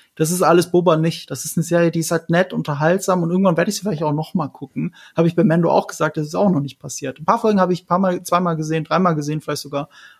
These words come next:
Aber, aber nicht die ganze Serie so. Die Zeit ist, die Qualität hat noch keine Star Wars Serie erreicht, auch keine Marvel Serie. Und das ist ein bisschen schade.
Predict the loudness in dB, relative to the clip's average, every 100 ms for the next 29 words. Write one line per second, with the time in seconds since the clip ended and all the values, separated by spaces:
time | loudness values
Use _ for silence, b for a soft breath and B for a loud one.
0 | B -4 0 2 4 2 -4 _ 2 2
1 | 2 0 0 -2 0 2 2 -2 -6 -8
2 | -10 -10 -10 -6 -4 -4 -6 -12 -16 _
3 | _ _ _ _ _ -2 -2 2 0 0
4 | 2 2 2 -2 -4 -4 -4 0 0 0
5 | 2 0 2 0 0 0 0 -2 -2 -4
6 | -4 -4 -2 0 2 2 2 0 -2 -2
7 | -2 -2 0 0 0 -2 -4 -2 -2 0
8 | -2